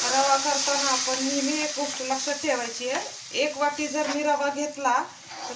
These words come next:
त्याला दोन वाटी दूध घात-, दूध घ्यायचं आहे. दुधाऐवजी पाणी घेतलं किंवा एक वाटी आणि, अ, दूध आणि एक वाटी पाणी घेतलं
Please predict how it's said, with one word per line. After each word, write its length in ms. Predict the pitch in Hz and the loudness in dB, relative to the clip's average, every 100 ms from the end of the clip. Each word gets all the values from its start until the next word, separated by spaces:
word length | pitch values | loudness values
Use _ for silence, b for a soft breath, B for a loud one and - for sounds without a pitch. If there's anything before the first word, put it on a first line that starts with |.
| 254 | -4
त्याला 200 | 254 269 | -2 -2
दोन 300 | 285 294 285 | 0 -2 0
वाटी 460 | 277 277 277 269 226 | -2 -2 -6 -8 -10
दूध 260 | 220 294 | -10 -8
घात-, 520 | 285 294 269 - - - - - - 277 | -4 -2 -4 -8 -16 -18 -18 -12 -6 -6
दूध 100 | 269 | -4
घ्यायचं 420 | 277 254 226 233 | -4 -4 -6 -6
आहे. 100 | 311 - - - - | -2 -2 -4 -8 -4
दुधाऐवजी 580 | 269 269 240 247 254 269 | 0 2 2 0 -2 -2
पाणी 380 | 262 262 262 | 2 4 4
घेतलं 500 | 277 277 269 240 247 | 0 -2 -2 -4 -6
किंवा 240 | 262 269 262 | -4 0 0
एक 280 | 240 254 247 | 0 -4 -4
वाटी 300 | 247 - 254 | -4 -4 -2
आणि, 440 | 247 254 254 - | -2 -4 -10 -10
अ, 100 | 226 | -8
दूध 340 | 226 269 277 | -8 -6 -2
आणि 200 | 269 254 254 | 0 2 0
एक 180 | 262 262 | -2 -4
वाटी 260 | 247 262 | -4 -2
पाणी 280 | 277 254 254 | 2 0 0
घेतलं 380 | 262 269 226 | -4 -6 -4